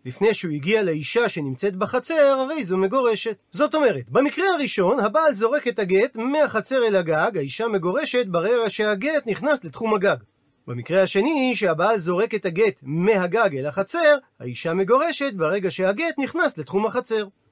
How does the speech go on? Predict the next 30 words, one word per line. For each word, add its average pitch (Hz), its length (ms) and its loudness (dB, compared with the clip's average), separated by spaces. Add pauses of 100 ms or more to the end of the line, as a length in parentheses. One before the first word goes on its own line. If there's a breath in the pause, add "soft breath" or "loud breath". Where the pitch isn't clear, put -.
(140)
ושואלת 349 420 0
עכשיו 285 280 2
הגמרא 208 380 2
על 254 80 2
המקרה 233 380 2
הראשון, 240 380 -2 (360)
מדוע 165 280 2
אמרה 208 220 4
המשנה 233 420 0
שהאישה 214 380 0
מגורשת 254 640 2
והלא 190 360 4
מינתר? 196 420 4 (260)
והרי 214 280 4
אוויר 330 240 2
הגג 214 460 4
זה 185 120 2
לא 320 100 2 (100)
מקום 233 240 2
שמור, 190 400 2 (160 soft breath)
שהרי 208 680 2
מצוי 226 460 -2
שתבוא 214 500 2
רוח 208 540 4
ותעיף 202 440 0
את 220 120 -4
הגט 254 420 2
לפני 214 380 -2
שהוא 302 220 -2
ינוח 220 520 4